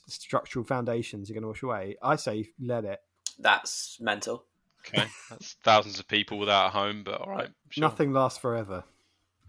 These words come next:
Speaker 2: What's the population of Venice, so we can just make you sound even worse?
Speaker 1: I'm not saying let the people die.
Speaker 2: Well, if you let it wash away,
Speaker 3: Where would
Speaker 2: Max,
Speaker 3: they
Speaker 2: they're gonna
Speaker 3: live?
Speaker 2: die.
Speaker 1: Some cruise ships can come and collect
Speaker 2: So
Speaker 1: them, and they can
Speaker 3: Cool.
Speaker 1: live on board
Speaker 2: if you
Speaker 1: cruise
Speaker 2: include
Speaker 1: ships.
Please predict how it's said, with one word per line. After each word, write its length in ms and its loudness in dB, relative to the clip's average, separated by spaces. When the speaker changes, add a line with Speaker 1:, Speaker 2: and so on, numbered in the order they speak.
Speaker 2:
What's 160 -10
the 40 -14
population 540 -4
of 80 -14
Venice, 320 -6
so 100 -12
we 80 -12
can 140 -18
just 160 -16
make 180 -6
you 80 -14
sound 240 -10
even 200 -16
worse? 420 -16
Speaker 1:
I'm 160 4
not 220 4
saying 240 4
let 160 2
the 80 -4
people 500 0
die. 300 2
Speaker 2:
Well, 140 6
if 120 2
you 60 4
let 140 10
it 40 4
wash 160 6
away, 160 8
Speaker 3:
Where 140 8
would 100 4
Speaker 2:
Max, 100 10
Speaker 3:
they 80 4
Speaker 2:
they're 60 10
gonna 220 6
Speaker 3:
live? 140 -2
Speaker 2:
die. 0 -
Speaker 1:
Some 200 -6
cruise 380 2
ships 340 -8
can 140 -8
come 220 -6
and 180 -8
collect 300 -4
Speaker 2:
So 140 2
Speaker 1:
them, 100 -6
and 80 -10
they 80 -6
can 160 -6
Speaker 3:
Cool. 200 4
Speaker 1:
live 80 0
on 40 -8
board 140 4
Speaker 2:
if 60 2
you 60 0
Speaker 1:
cruise 180 6
Speaker 2:
include 580 2
Speaker 1:
ships. 220 -4